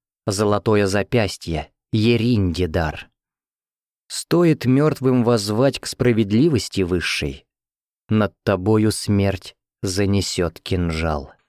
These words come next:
Ещё два стиха, ещё две загадки. Но она справится с ними и вновь откроет охоту на королей. Пока же она просто разглядывала слова, не пытаясь понять смысл,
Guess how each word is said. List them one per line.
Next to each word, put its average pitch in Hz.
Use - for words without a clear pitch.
Ещё 98
два 95
стиха, 92
ещё 107
две 110
загадки. 104
Но 107
она 104
справится 104
с -
ними 98
и 117
вновь 107
откроет 104
охоту 98
на 98
королей. 87
Пока 226
же 185
она 156
просто 151
разглядывала 120
слова, 107
не 95
пытаясь 95
понять 95
смысл, 85